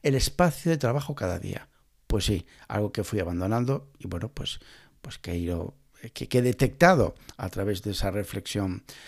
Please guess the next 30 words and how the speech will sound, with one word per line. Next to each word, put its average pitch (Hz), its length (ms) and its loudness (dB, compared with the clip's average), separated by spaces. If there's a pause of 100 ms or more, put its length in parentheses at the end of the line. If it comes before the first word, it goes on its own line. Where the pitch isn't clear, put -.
(100)
semanal, 101 420 0
digo, 104 280 -2
"Concho, 82 380 -6
pues - 280 -10 (140)
vamos 107 600 2
a 95 60 2
mejorar 92 520 0
esto". - 340 -4 (200)
Fijaos, 95 500 0
¿eh? 104 240 2 (380)
Que 87 140 -4
no 90 120 -2
estoy 107 300 2
hablando 90 640 0 (240)
de 113 140 0
grandes 95 360 0
mejoras, 110 540 0 (320)
pero 110 180 4
la 107 160 2
suma 147 400 6
del 127 160 4
cero 123 400 0
coma 113 240 2
cinco 110 320 -2
por 101 140 -4
ciento 104 480 -4 (260)
semanal 107 560 6
o 98 80 2
de 98 80 -2
cada, 95 300 -4